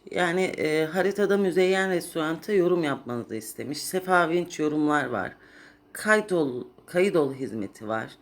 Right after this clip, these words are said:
YouTube hizmetleri var. Yani abone olabiliyorsunuz. E, beğenme var. Yorum yap var. Google Play, <coughs> Play'e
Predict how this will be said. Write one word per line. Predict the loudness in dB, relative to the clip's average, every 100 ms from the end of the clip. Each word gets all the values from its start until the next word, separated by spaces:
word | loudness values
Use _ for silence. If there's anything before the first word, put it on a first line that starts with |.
| _ _ -20 -20 _ 0
YouTube | 0 0 -6
hizmetleri | -6 -2 -2 0 0 2
var. | 2 0 -2 -10 -10
Yani | -4 -2 -2 -4 _ _ _ _ -4
abone | 2 2 2
olabiliyorsunuz. | 2 0 0 0 -2 -6 -6 -4 -4 -6 -14 _ _ _ _ _ _ _ -12
E, | -6 -4 -4 -6 0
beğenme | 4 4 4 0 -2
var. | -2 -2 -4 -12 -6
Yorum | -2 0 0
yap | -2 -4 -4
var. | -4 -4 -8 _ _ _ _ _ _ _ _ _
Google | 2 6 4 4
Play, | 2 4 4 0 0 4 4 2 0
<coughs> | 2 0 -6 _ _ _ _ _ _ _ _ -6
Play'e | 0 2 2